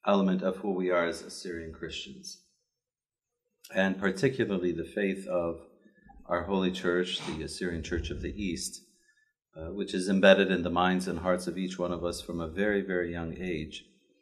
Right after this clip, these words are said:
Um, I believe one of the important ways of battling, if you will, the, the various challenges we have in the West and in the diaspora is to keep close to God and the church.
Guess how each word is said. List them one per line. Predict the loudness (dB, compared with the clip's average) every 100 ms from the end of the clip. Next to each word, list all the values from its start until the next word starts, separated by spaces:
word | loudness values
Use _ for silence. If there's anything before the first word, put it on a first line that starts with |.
| _ _ _ _ -8
Um, | -8 -8 -8
I | -6 -4
believe | 0 4 4 4
one | 2 2
of | 2
the | 0
important | 2 0 -2 -2 0 0
ways | 2 2 2 -4
of | -6 0 0 -2 -8 -16 _ _ -20 -20 -20 _ _ _ _ _ -20
battling, | 2 4 4 2 -2 -4
if | -8 -6
you | -6 -4
will, | -2 -2 -4
the, | -6 -6 -6 -6 -8 -10 -16 -14
the | -4
various | 4 6 6 4
challenges | 2 2 2 -2 -6
we | -6 -6
have | 0 2 2
in | -2
the | -2
West | -2 -2 -4 -10
and | -12
in | -10
the | -12 -8
diaspora | -6 -6 -8 -4 -4 -4 -12 _ _ _ _ -6
is | -4 -4
to | -6
keep | -6 -2 -2 -2
close | -2 0 -2
to | -10
God | -8 -4 -4 -6
and | -12
the | -14
church. | -14 -10 -6 -6 -10